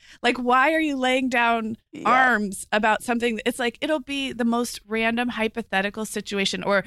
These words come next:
Speaker 1: they do a lot of correcting each other, like, for
Speaker 2: Mm.
Speaker 1: no reason. So maybe, can you give me a little, like, do you know what I'm talking about? This kind of
Speaker 2: Uh,
Speaker 1: bickering?
Speaker 2: yeah.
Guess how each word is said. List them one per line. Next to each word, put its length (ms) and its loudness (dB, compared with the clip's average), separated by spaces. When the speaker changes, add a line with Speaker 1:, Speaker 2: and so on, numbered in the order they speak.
Speaker 1:
they 60 2
do 180 -2
a 40 -2
lot 180 2
of 60 -2
correcting 500 -2
each 220 -4
other, 320 -2
like, 340 2
for 200 4
Speaker 2:
Mm. 40 4
Speaker 1:
no 140 2
reason. 580 -4
So 280 0
maybe, 560 -2
can 180 -2
you 100 0
give 200 -4
me 160 -2
a 80 0
little, 320 2
like, 340 0
do 80 0
you 80 4
know 60 4
what 100 2
I'm 60 0
talking 260 -2
about? 200 0
This 120 -6
kind 180 0
of 60 6
Speaker 2:
Uh, 200 8
Speaker 1:
bickering? 180 6
Speaker 2:
yeah. 160 6